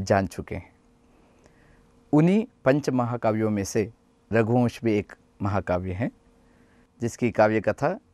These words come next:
इस परिचय पाठ में भी दी जा रही है। इस कहानी के पठन के पश्चात आप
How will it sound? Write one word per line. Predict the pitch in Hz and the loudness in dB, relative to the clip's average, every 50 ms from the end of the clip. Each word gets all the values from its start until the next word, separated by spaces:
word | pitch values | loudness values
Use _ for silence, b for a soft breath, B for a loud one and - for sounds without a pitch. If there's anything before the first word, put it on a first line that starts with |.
| _ _ _ _ _ _ - | _ _ _ _ _ _ -2
इस | 135 - | -2 -2
परिचय | - - 127 120 123 117 - 139 123 | 0 0 0 0 2 0 0 0 0
पाठ | - 113 107 98 - | 2 0 -2 -2 -2
में | - 110 101 | -4 -4 -2
भी | 98 131 139 110 92 - _ _ _ _ _ _ _ _ _ _ _ _ _ _ _ - - _ - - | 0 -2 -2 -2 -4 -8 _ _ _ _ _ _ _ _ _ _ _ _ _ _ _ -20 -20 _ -4 0
दी | 113 123 117 | 2 2 2
जा | 98 98 92 92 | 2 0 -2 -2
रही | 92 90 87 95 90 90 | -4 -6 -8 -8 -10 -10
है। | - 131 117 - _ _ _ _ _ _ b b b b b b b b b b b b b b b b - - | -12 -16 -18 -20 _ _ _ _ _ _ b b b b b b b b b b b b b b b b 0 6
इस | 165 180 196 - - 214 202 - _ _ _ - | 6 6 6 6 2 -4 -4 -4 _ _ _ 0
कहानी | 139 131 120 135 147 147 151 147 143 | 2 2 4 2 2 0 0 -2 -4
के | 131 - 139 139 143 147 143 - - _ _ _ _ _ _ _ _ _ _ _ - | -4 -6 -6 -4 -4 -6 -8 -12 -14 _ _ _ _ _ _ _ _ _ _ _ 2
पठन | 131 120 - 131 156 165 | 2 4 2 0 -2 0
के | 139 135 | -2 -2
पश्चात | 117 - 101 - - - - 101 98 104 - - _ _ _ _ _ _ b b b b b b b b _ _ - | -2 -2 -2 -4 -4 -4 -2 -2 -2 -2 -4 -8 _ _ _ _ _ _ b b b b b b b b _ _ 4
आप | 123 127 131 127 | 6 6 6 2